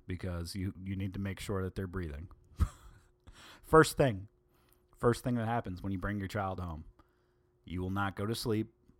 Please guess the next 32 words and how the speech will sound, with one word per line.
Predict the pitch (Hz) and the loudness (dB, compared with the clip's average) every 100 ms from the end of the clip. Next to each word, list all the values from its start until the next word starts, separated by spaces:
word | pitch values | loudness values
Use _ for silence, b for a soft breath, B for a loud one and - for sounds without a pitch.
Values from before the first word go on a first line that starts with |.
| - | -6
that | 90 104 | -4 -2
night | 110 95 95 | -4 -4 -6
'cause | - 90 | -10 -8
you'll | 78 | -6
lay | 85 87 | -6 -4
her | 101 | -4
down | 98 104 | -4 -2
in | 98 | -2
the | |
bassinet, | 90 92 92 104 104 107 | 0 0 0 -2 -4 -4
or | |
you'll | 101 85 | -4 -6
swaddle | - 104 98 110 113 | -6 -2 0 2 0
her, | 107 117 117 | 0 0 0
you'll, | 110 82 71 | -2 -2 -4
or | 95 90 | -6 -6
him | - 117 120 | -2 0 2
or | 110 | 4
her, | 110 110 | 4 2
you'll | 95 | 0
do | 85 120 | 0 0
something | 120 131 139 | 4 2 4
like | 139 135 | 4 4
that. | 120 98 92 B B B | 2 -2 -4 B B B
But | 104 98 | -2 0
then | 101 | 0
you | 95 104 110 | 0 2 2
both, | 107 110 87 76 - | 4 4 2 -2 -4
you, | 98 113 117 | 0 0 2
your | 104 | 2
wife, | 95 98 101 101 - | 0 0 0 -2 -2
whoever, | 104 98 110 113 110 | -2 0 2 2 0